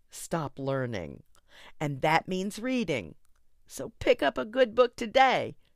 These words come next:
and keep going. Hey, let me remind you why we're here. If you haven't tried using cannabis for your health issues, I heartily recommend finding, uh, a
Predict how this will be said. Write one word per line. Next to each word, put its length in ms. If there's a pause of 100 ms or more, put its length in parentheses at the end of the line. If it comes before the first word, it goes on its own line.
(120)
and 280
keep 420
going. 460 (1120)
Hey, 160
let 200
me 100
remind 540
you 360
why 260
we're 340
here. 480 (720)
If 180
you 180
haven't 380
tried 300
using 340
cannabis 480
for 120
your 260
health 400
issues, 580 (420)
I 140
heartily 640
recommend 640 (480)
finding, 800 (400)
uh, 400
a 160